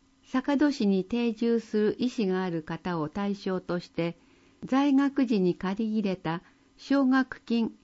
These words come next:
返還金額の一部を補助。詳しくは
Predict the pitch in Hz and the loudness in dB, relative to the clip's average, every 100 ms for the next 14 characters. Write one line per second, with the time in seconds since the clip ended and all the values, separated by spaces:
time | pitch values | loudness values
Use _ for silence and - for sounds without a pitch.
0 | - 247 254 247 240 240 226 233 226 214 | -4 0 0 0 -4 -4 -4 -2 0 -2
1 | 175 165 151 - - 190 - 262 214 165 | -2 -2 -2 -4 -8 -8 -2 0 2 2
2 | 151 - 160 147 - _ _ _ _ _ | 0 -4 -6 -4 -6 _ _ _ _ _
3 | _ _ _ _ _ 262 277 277 - 190 | _ _ _ _ _ 0 0 -2 -4 -2
4 | 185 180 | 0 -2